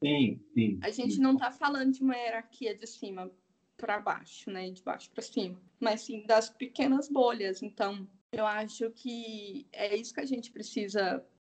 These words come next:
Speaker 2: é, reconhecer. Que a instituição tem um papel da instituição, o governo tem um papel do governo, os influencers têm o pra-, o papel dos influencers, sabe? Porque aí a gente começa a entrar no meio termo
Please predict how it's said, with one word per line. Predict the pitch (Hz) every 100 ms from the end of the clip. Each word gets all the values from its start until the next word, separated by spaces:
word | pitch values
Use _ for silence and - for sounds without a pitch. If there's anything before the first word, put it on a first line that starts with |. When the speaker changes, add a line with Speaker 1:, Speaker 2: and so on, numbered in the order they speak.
| _
Speaker 2:
é, | 208 196 196
reconhecer. | 190 196 - 202 202 - 196 175 - _
Que | - - 226
a | 208
instituição | 220 - - 233 - 285 359
tem | 359
um | 294
papel | 262 254 233 214
da | 202
instituição, | 202 - 208 - 226 214 254 262
o | 233
governo | 226 226 233 262
tem | 311 262
um |
papel | 262 240 226 214
do | 214
governo, | 202 185 196 202 220 233 _
os | - 233
influencers | 226 220 - 240 247 269 - 311 294
têm | 269 254
o |
pra-, | 254 220 -
o | 220
papel | 240 208 220
dos | 202 196
influencers, | 202 - 202 190 190 - - -
sabe? | - 285 254 190 196 - _ _
Porque | 359 359
aí | 415 392 381
a | 381
gente | 381 370
começa | - 415 370 370 370
a |
entrar | 370 359 339
no | 339
meio | 330 339
termo | - 339 294 269